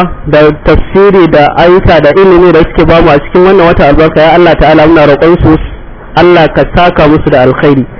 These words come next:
mafificin alkhairi. Ya Allah ka kare mana su, kuma ya Allah ka yi musu jagoranci a cikin wannan aiki.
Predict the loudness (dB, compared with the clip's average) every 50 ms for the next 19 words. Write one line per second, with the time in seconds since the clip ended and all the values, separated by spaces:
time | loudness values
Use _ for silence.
0 | -18 -18 -18 -18 -12 -6 -2 0 2 2 2 2 2 0 0 0 0 0 0 0
1 | 0 2 0 0 0 0 0 0 0 0 0 -4 -6 -10 -16 -18 -20 -18 -10 -4
2 | -2 0 0 2 2 2 2 2 2 0 -2 -2 -2 0 0 0 2 2 2 2
3 | 2 2 0 0 -2 -2 -2 -2 0 0 0 0 0 2 2 2 2 2 0 0
4 | 0 0 0 0 -2 -4 -8 -18 -10 -4 0 0 2 2 2 0 0 2 2 0
5 | 2 2 2 2 2 2 0 0 0 -2 -2 -2 -2 -2 -2 0 2 2 2 2
6 | 2 0 0 0 -2 -4 -8